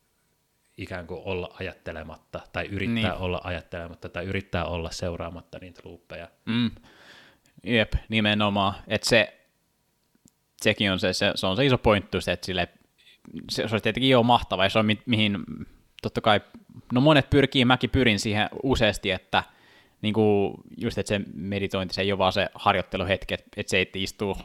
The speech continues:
Speaker 2: lootusasennossa, vaan että se, se voi olla sillä kävelyllä, ja kun kuuntelee lintujen laulu, niin ihan samalla si-, siinäkin hetkessä voi olla siinä, tai pyrkii siihen samaan tilaan. Mut joo, noi,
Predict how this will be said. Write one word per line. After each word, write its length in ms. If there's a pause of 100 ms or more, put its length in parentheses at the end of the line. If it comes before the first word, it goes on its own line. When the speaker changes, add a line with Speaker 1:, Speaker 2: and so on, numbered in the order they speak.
(140)
Speaker 2:
lootusasennossa, 640
vaan 100
että 100
se, 160
se 260
voi 100
olla 100
sillä 180
kävelyllä, 480
ja 100
kun 140
kuuntelee 400
lintujen 300
laulu, 260
niin 200 (640)
ihan 120
samalla 180
si-, 220
siinäkin 340
hetkessä 400
voi 140
olla 120
siinä, 340 (760)
tai 120
pyrkii 260
siihen 180
samaan 340
tilaan. 380 (960)
Mut 140
joo, 120
noi, 340